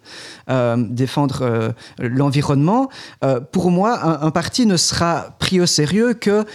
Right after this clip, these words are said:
si la défense de l'environnement, ça veut dire pour lui une remise en cause du système capitaliste productiviste. Parce que remettre un coup de peinture, euh, verte, euh, sur un système qui perdure, ça ne changera pas les choses.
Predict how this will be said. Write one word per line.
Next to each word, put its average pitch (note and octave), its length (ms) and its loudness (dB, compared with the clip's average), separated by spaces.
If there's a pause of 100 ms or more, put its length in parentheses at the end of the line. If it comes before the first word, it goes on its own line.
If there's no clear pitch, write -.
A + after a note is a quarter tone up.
(120)
si - 300 0
la D#3 160 2
défense D#3 340 2
de E3 60 2
l'environnement, D#3 540 2
ça F3+ 120 0
veut D3 120 2
dire D#3+ 220 0
pour F#3 300 0
lui G3+ 240 2 (180)
une E3 120 2
remise E3+ 320 2
en D#3+ 100 2
cause G3+ 240 2
du D3 120 -2
système F3 420 0
capitaliste D#3 520 0
productiviste. C3+ 800 -2 (540)
Parce D3 240 -2
que D#3+ 280 2
remettre F3+ 380 0
un D#3+ 80 2
coup F#3 120 -2
de - 40 -10
peinture, E3 640 -2 (320)
euh, B2+ 580 0 (300)
verte, E3 400 -2 (280)
euh, C3 600 2
sur F#3+ 460 0
un C#3+ 80 2
système D#3+ 640 2 (120)
qui - 120 -2
perdure, D#3+ 580 0 (460)
ça - 320 0
ne D#3+ 40 2
changera D3+ 300 0
pas F3 100 0
les D3 100 2
choses. A#2+ 380 0